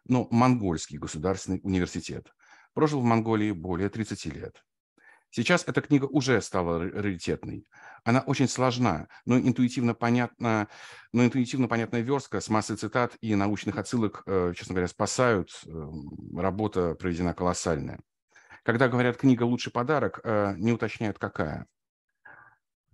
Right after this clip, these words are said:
Вот для мужчин это в первую очередь. Так, ненавязчиво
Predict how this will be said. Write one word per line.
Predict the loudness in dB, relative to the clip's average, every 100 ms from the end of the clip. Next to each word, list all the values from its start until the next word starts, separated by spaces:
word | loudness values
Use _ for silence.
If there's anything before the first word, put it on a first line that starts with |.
| -2
Вот | 0 6
для | 6
мужчин | 6 4 -2 -4 _ _ -2
это | -2 -2 -6
в | -2
первую | 0 2 0
очередь. | -2 -6 -12 -14 -18 _ _ _ _
Так, | -2 -2 -4 -10
ненавязчиво | 2 4 4 2 -2 -4 -4